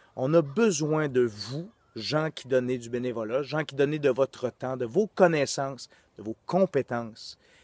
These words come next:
Et, euh, et c'est ce que j'invite tout le monde à faire. Hein, si, euh, trouvez-vous donc une cause. Trouvez-vous un endroit où vous êtes bien,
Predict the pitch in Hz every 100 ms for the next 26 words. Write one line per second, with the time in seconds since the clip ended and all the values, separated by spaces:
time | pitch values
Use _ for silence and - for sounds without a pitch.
0 | _ - 127 131 131 - 190 196 247 -
1 | 214 170 175 165 247 - _ _ 214 185
2 | 196 185 120 131 131 120 - _ _ _
3 | _ _ - 156 185 - - 240 233 175
4 | 139 135 131 123 - _ _ _ _ _
5 | - 175 175 190 175 202 202 131 - 147
6 | 165 143 110 110 _ - _ - 240 254
7 | 160 208 262 226 _ - 131 147 180 131
8 | 143 214 151 135 131 165 175 135 113 113
9 | 123 143